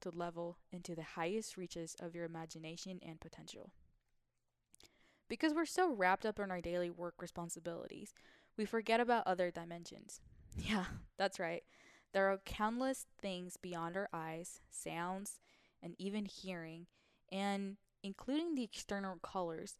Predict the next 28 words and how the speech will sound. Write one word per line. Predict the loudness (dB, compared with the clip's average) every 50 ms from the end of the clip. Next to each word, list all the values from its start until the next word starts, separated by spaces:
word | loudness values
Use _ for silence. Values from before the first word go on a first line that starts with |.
| -18 -20 -20 _ _ -4
which | -4 -2 -2
we | -2 0 2 2 2
are | 2 2
not | 2 2 0 0
yet | -2 -2 -2 0 0 -2
equipped | -4 -8 _ -4 -2 -2 -2 -2 -6 -12
to | -12
see. | -10 -8 -8 -8 -8 -10 -14 -18 -20 -20 -18 -16 -16 -16 -16 -16 -18 -18 -20 -20 -12 _ 0
There | 2 2
are | 2 2
frequencies, | 2 0 0 0 2 0 0 0 0 0 0 0 0 0 -2 -4 -8 -14 -6 0
waves, | 4 4 6 6 6 4 2 0 -4 -8 -12 -16 -20 -20 -20 -20 -12 -6
and | -6 -4 -4
signals | 0 2 2 2 4 2 2 0 0 0 -2 0
that | 0 2 2
bypass | 2 0 0 -2 -2 0 0 0 2 2
us | 2 0 0 0
through | 0 0 0 0 0 -2 -2 _
daily, | 0 0 0 -2 -4 -8 -10 -12 -14 -16 _ _ _ -20 -20 -20 -20 _ _ -6
and | -4 -2 0
yet | 2 2 2 2 2
all | 2 2 4 4
of | 2 2
these | 2 0 0 -2
things | -4 -4 -2 -2 -2 -4 -6 -8 -10 -14 _ _
influence | -2 -2 -2 -2 -2 0 0 2 2 0 -2 -2
our | -4 -4
lives, | -4 -4 -4 -4 -4 -6 -6 -8 -10 -12